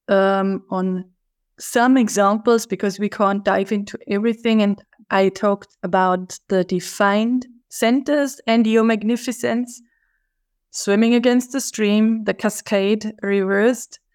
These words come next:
And then I want to talk about the openness. And these are the white spots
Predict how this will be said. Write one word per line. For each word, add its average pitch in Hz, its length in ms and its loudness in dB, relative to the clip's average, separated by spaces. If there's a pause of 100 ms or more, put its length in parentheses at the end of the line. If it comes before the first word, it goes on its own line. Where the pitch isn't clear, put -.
(380)
And 220 200 2
then 220 180 4
I 220 100 4
want 214 260 0
to 226 80 -2
talk 208 280 -2
about 185 300 2
the 196 180 -2
openness. 196 880 -2
And 196 180 -2
these 208 280 0
are 180 120 2
the 180 140 -4
white 190 500 0 (160)
spots - 800 -4